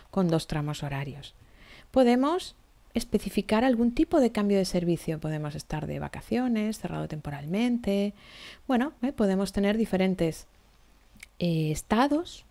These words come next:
a lo largo de nuestro tiempo que nos interese comunicar a través de aquí. Fijaros que últimamente tenemos también un cuadro de, eh, datos relativos expresamente al covid diecinueve.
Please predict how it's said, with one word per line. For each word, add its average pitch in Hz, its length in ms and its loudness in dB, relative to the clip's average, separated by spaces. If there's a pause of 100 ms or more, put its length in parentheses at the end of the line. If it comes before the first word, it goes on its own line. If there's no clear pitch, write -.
(280)
a 143 160 -2
lo 143 100 -2
largo 165 300 4
de 156 120 0
nuestro 190 320 0
tiempo 294 340 -4
que 302 320 0
nos 196 240 -2
interese 175 500 -2
comunicar 165 540 -2
a 214 60 0
través 147 360 -8
de 143 100 -16
aquí. - 240 -14 (560)
Fijaros 285 340 -4
que - 120 2
últimamente 294 520 0
tenemos 214 360 -2
también 196 500 0 (680)
un 214 140 2
cuadro 214 460 6
de, 254 280 4 (160)
eh, 165 480 4
datos 220 560 0
relativos 196 580 2
expresamente 196 840 0 (120)
al 151 280 -4
covid 151 360 -4
diecinueve. 139 600 -10